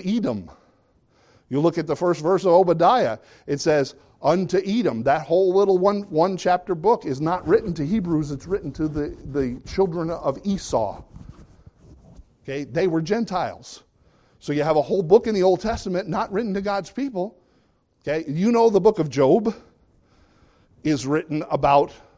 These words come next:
a Gentile. Job was not a Hebrew. There were no such thing as Hebrews when Job was alive. That was before Abraham, Isaac, Jacob. That's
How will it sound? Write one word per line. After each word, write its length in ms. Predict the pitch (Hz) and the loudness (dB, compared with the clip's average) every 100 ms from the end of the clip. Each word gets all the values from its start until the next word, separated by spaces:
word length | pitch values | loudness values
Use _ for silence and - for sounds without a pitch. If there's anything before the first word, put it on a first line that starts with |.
| _ _ _ _ - | _ _ _ _ -8
a 80 | 147 | -6
Gentile. 600 | 135 139 123 117 131 226 _ _ _ _ _ _ _ _ _ _ _ 107 | -2 -4 -4 -6 -8 -10 _ _ _ _ _ _ _ _ _ _ _ -10
Job 300 | 117 190 202 | 4 6 6
was 140 | 151 | 2
not 180 | 156 170 | 0 0
a 40 | 139 | 2
Hebrew. 340 | 214 135 95 - _ _ _ _ _ _ _ _ _ _ _ | -2 -4 -10 -18 _ _ _ _ _ _ _ _ _ _ _
There 120 | 165 | 0
were 160 | 170 190 | 4 4
no 140 | 190 | 2
such 260 | 175 202 - | -2 -6 -2
thing 220 | 214 233 | 0 0
as 100 | 190 | 0
Hebrews 560 | - 185 151 143 113 123 | -2 -4 -2 -4 -6 -6
when 180 | 135 117 | -6 -4
Job 240 | 123 113 | -6 -4
was 160 | 117 104 | -8 -10
alive. 420 | 104 85 - _ _ _ _ _ _ _ _ _ | -12 -16 -20 _ _ _ _ _ _ _ _ _
That 180 | - 190 | -2 4
was 140 | 208 156 | 4 4
before 400 | 165 175 202 190 | 4 8 8 8
Abraham, 420 | 196 190 208 202 | 6 4 2 0
Isaac, 360 | 196 196 185 | 0 0 -2
Jacob. 400 | 180 196 196 202 | 0 0 0 -2
That's 260 | 185 220 | 0 0